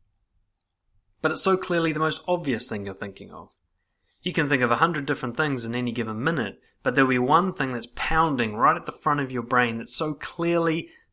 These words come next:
the most obvious truth to you. For example, if you're on a date and you feel anxious,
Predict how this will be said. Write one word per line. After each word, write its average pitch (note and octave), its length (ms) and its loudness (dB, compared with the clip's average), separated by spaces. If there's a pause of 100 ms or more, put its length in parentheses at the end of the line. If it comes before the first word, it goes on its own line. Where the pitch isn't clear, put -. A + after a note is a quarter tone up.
the C3+ 80 -2
most C#3 360 0
obvious B2 440 -2
truth - 380 -10
to G#2 100 -16
you. - 180 -14 (880)
For C3 100 -4
example, B2 400 4
if A2+ 140 -2
you're A#2 100 2
on A2 120 4
a - 20 -2
date A2 340 -2
and B2 140 -4
you B2 40 -4
feel C#3 300 -6
anxious, - 640 -8